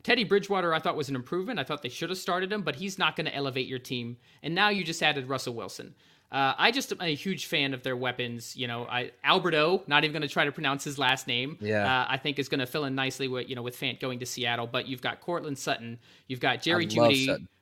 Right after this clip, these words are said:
Speaker 1: They just dismissed the charges of Jeudy, so it's not like he's gonna miss any time. Uh, K J Hamler is a great deep threat. You've just got so many, and, and then, um,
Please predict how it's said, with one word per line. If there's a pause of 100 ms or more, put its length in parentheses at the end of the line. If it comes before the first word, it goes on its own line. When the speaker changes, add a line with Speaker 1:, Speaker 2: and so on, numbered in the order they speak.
(160)
Speaker 1:
They
just
dismissed
the
charges
of
Jeudy,
so
it's
not
like
he's
gonna
miss
any
time. (260)
Uh,
K
J
Hamler
is
a
great
deep
threat. (320)
You've
just
got
so
many,
and,
and
then,
um,